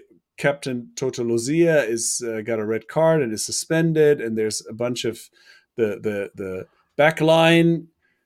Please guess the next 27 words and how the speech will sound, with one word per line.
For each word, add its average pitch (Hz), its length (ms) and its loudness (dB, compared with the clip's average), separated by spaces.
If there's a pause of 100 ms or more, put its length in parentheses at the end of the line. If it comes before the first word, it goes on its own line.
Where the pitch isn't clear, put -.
(160)
keeps - 380 -4
changing 143 720 2
because 117 320 -2
there's 107 200 -4
injuries. 117 600 2
And 104 140 -6
so, 107 380 0
you 165 120 4
know, 123 160 2
I 143 80 2
don't 156 160 2
mean 123 200 2
to 107 120 -4
make, 104 260 -4 (160)
I 123 60 -2
don't 117 160 -2
mean 101 140 -4
to 87 100 -8
be 85 360 -6 (540)
not 113 220 2
understanding 101 880 -4
of 92 200 -8
these - 520 -4
circumstances, 95 800 -4
but 139 160 2
it's 147 200 4
like, 131 420 2